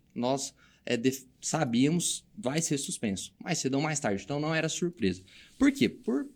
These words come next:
questões, é, outras políticas que não vêm ao caso. Porém, o fato de ter havido essa suspensão não quer dizer que a guerra acabou. Pelo contrário, ela apenas começou, né?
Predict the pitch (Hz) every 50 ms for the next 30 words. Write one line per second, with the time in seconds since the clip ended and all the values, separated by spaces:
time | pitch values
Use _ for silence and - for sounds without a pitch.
0 | _ _ _ - 202 208 - - 147 147 156 190 - - - - _ - - -
1 | - - - - 113 120 117 - - 135 147 147 143 - 160 165 160 - - _
2 | _ - 180 170 156 160 156 - - 165 - - 156 151 156 156 151 156 156 175
3 | 190 - - 95 92 82 - - _ _ _ _ _ _ - 190 202 180 190 202
4 | 202 190 - - 233 247 - - 185 - - 160 151 139 135 139 135 110 107 117
5 | 156 214 262 214 175 - - - 113 - - - 165 185 - - - 123 92 85
6 | - - - 131 165 143 233 - - - - _ _ _ - 110 113 117 - 135
7 | 139 143 139 135 117 101 104 117 127 139 135 - - - 170 - - - - -
8 | 147 139 110 107 107 110 110 117 135 196 220 - - - - 147 180 196 165 120
9 | 98 - - 120 110 110 - - 143 165 - 147 127 110 104 101 104 101 107 107
10 | - - 110 107 110 110 - - 131 135 156 208 - - 113 98 85 - - _
11 | _ - 101 98 101 101